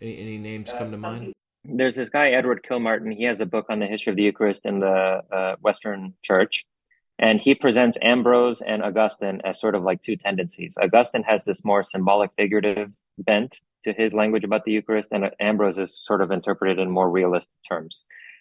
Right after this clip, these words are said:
Speaker 2: So Ambrose of Milan would be an example of somebody who is taken as a kind of a, a realist about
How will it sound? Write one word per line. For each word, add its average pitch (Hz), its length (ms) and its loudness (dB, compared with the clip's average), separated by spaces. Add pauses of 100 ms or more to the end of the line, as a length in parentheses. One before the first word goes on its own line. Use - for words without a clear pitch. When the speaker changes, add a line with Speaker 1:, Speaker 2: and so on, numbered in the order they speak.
(140)
Speaker 2:
So 107 120 2
Ambrose 120 680 4
of 110 180 2
Milan 104 320 2
would 101 120 0
be 104 80 0
an 101 80 -2
example 101 340 -4
of 95 100 -6
somebody 139 360 0
who 98 160 0
is 90 100 -2
taken 98 360 -2
as 92 160 0
a 90 60 -4
kind 95 240 -4
of 87 120 -6
a, 92 180 2
a 92 100 0
realist 107 400 2
about 107 300 0